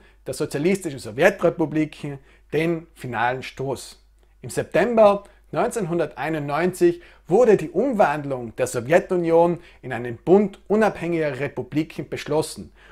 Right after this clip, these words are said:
und am achten Dezember neunzehnhunderteinundneunzig gründeten die Staatsoberhäupter Russlands, der Ukraine und Weißrusslands die Gemeinschaft unabhängiger Staaten, kurz G U S genannt,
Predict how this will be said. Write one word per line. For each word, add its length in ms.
und 160
am 140
achten 460
Dezember 480
neunzehnhunderteinundneunzig 1400
gründeten 480
die 80
Staatsoberhäupter 1120
Russlands, 640
der 120
Ukraine 680
und 160
Weißrusslands 760
die 80
Gemeinschaft 600
unabhängiger 600
Staaten, 600
kurz 400
G 140
U 120
S 280
genannt, 480